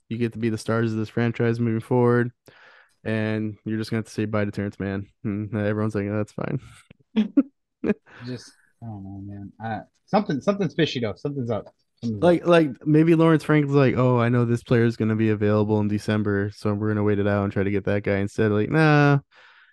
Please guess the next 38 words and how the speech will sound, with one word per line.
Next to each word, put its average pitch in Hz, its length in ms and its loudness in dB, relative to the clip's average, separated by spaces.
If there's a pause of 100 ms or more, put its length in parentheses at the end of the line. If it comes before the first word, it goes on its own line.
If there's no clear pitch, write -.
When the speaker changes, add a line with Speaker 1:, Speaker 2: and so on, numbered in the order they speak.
(140)
Speaker 1:
'cause 143 140 6
I 151 100 6
think 165 180 4
reports 151 420 6
would 147 120 6
have 131 80 4
been 131 180 6
like, 123 240 4
"Clippers 127 520 4
are 117 180 6
not 113 220 4
engaged 107 400 2
with 107 120 0
James 104 220 0
Harden 104 220 2
at 95 120 -2
all." 92 220 -2 (440)
You - 120 -2
know 120 140 4
what 120 60 4
I 120 60 4
mean? 123 240 2
Like, 107 220 2
we, 117 400 0
I, 117 260 0 (200)
from 123 200 2
what 123 120 4
I'm 117 140 2
hearing 120 300 2
is 107 160 0
that 104 160 0
they're 104 200 2
remaining 104 540 0
in 101 120 0
talks. - 500 -6 (960)
So 113 240 0
apparently 110 580 0
that, 101 300 -2